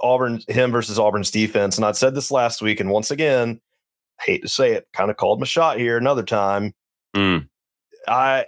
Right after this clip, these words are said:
Speaker 1: was like, you know, one issue with Daniels that I don't think enough people are talking about is Auburn hasn't really faced a good dual threat quarterback yet.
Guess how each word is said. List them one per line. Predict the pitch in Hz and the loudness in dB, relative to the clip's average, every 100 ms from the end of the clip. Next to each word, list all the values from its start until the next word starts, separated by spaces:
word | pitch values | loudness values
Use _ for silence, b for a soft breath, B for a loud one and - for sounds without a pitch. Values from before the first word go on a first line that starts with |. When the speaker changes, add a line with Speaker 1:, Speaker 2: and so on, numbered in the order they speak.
| - | -6
Speaker 1:
was | 139 131 | -6 0
like, | 139 123 | 2 2
you | 120 | 2
know, | 113 | 0
one | 127 170 | 2 0
issue | 160 160 | 0 0
with | 147 | 0
Daniels | 139 160 156 123 | 2 2 0 0
that | 120 | 0
I | |
don't | 131 | 0
think | 123 | 2
enough | 127 | 0
people | 143 127 | 0 -4
are | |
talking | 123 170 196 127 | 0 0 0 -2
about | 107 113 117 110 | 0 0 0 0
is | 117 107 98 - - - _ _ _ _ _ - | 0 2 2 0 0 -8 _ _ _ _ _ -2
Auburn | 127 156 | 0 0
hasn't | 139 147 131 | 0 -2 -2
really | 147 139 | 0 0
faced | - - 127 139 - - | -2 0 2 2 0 0
a | 113 | 0
good | 123 123 107 | 2 2 0
dual | 104 110 | -2 0
threat | 110 120 - | 0 0 0
quarterback | 175 202 143 78 - 50 | 0 0 0 -4 -4 -6
yet. | 50 | -6